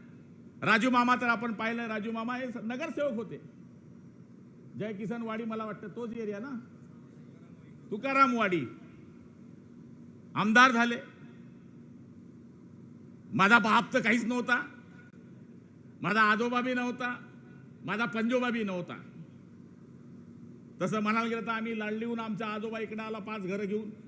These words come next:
हा, आमचा आजोबा इकडं आला आणि आम्ही पाच घरं इकडे लाडलीचे आलो.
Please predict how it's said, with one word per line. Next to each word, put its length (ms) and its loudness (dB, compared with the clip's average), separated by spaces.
हा, 180 -8
आमचा 240 -8
आजोबा 320 -6
इकडं 240 -6
आला 260 -6
आणि 100 -8
आम्ही 200 -6
पाच 240 -4
घरं 220 -4
इकडे 280 -8
लाडलीचे 420 -8
आलो. 180 -10